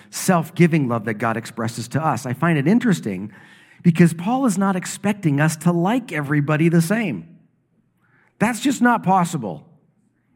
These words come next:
I think if you're honest, it's not possible. You don't do that. We, it just, it, it's not the way it works. But he does call us to sacrificially express love to others, no matter who they are, no matter how much we like them or not,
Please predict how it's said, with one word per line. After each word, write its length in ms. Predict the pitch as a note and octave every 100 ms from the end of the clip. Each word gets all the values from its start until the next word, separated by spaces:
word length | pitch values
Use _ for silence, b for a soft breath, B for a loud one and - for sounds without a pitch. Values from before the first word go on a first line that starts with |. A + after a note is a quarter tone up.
| _ _ _
I 40 | C#3+
think 120 | F3
if 80 | E3
you're 180 | E3+ E3+
honest, 320 | A3 A3+ -
it's 180 | F3 E3
not 180 | G#3+ G#3+
possible. 520 | F#3 F#3+ E3 F2+ D2 -
You 120 | D3
don't 240 | G#3 G#3+
do 180 | F3 C4
that. 240 | F3+ F#2+ A#2+
We, 120 | E3+
it 240 | F3 E3
just, 260 | E3 E3 -
it, 140 | E3+ D#3+
it's 140 | D3+
not 120 | F3+
the 60 | F3+
way 120 | G3
it 80 | C3+
works. 460 | F#3 E3 - - - b b b b b b b b
But 120 | F3+
he 100 | E3
does 300 | E3 F3 B3
call 320 | G#3 G3 F3+ F3+
us 80 | E3
to 100 | E3
sacrificially 1000 | - - A3 A#3+ A3 G3+ F#3 G3 F#3 C#3+
express 600 | C#3+ - - B3+ C4 D#3+
love 220 | C#3+ B2
to 160 | C#3+ D3
others, 360 | C#3+ G#2+ A2+ B B B B _
no 140 | E3+
matter 260 | F3+ F#3 F3
who 140 | G3
they 180 | F#3+ F#3
are, 380 | F#3+ A#2 - - _ _ _ _ _ _ _ _ _ _ _ _ _ -
no 100 | D#3+
matter 220 | F#3 F3
how 120 | F#3+
much 220 | G3+ G3
we 80 | G#3+
like 260 | F3+ D3+ D3
them 420 | C#3+ G3 - -
or 140 | D#3 E3
not, 360 | C3+ B2 -